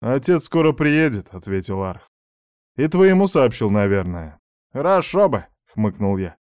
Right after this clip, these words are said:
«А то еще привезут каких-нибудь бомжей. Это мы пока тут вдвоем».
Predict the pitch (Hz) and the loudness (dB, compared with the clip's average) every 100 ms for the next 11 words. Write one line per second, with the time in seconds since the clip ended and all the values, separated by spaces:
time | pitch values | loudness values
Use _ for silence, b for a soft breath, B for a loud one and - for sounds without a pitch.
0 | _ - 139 147 214 180 180 156 170 170 | _ -6 -4 2 4 4 2 -2 0 0
1 | 170 165 175 165 127 131 127 117 107 113 | 0 0 -2 -4 -6 -8 -2 -2 0 2
2 | 123 110 104 85 _ _ 135 156 202 196 | 2 2 -2 -6 _ _ -4 -2 0 2
3 | 196 185 202 185 185 170 180 165 160 180 | 2 2 0 2 -2 0 -2 -4 -2 2
4 | 175 131 135 127 107 | 4 4 2 2 -2